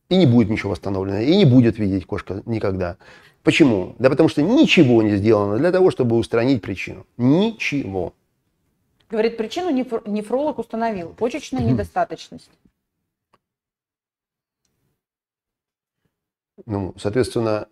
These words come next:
Speaker 1: а, всё, значит, её надо контролировать. Как вы, если давление высокое,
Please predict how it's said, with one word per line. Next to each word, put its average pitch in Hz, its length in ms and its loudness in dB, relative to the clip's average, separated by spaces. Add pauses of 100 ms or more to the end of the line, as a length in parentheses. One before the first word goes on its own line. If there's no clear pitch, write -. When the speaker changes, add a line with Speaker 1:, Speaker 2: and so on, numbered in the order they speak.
(120)
Speaker 1:
а, 101 600 -2
всё, 120 360 0
значит, 107 320 -4
её 131 100 4
надо 185 180 4
контролировать. 107 680 0 (460)
Как 139 200 -2
вы, 117 200 0 (200)
если 131 180 -2
давление 120 380 4
высокое, - 540 -4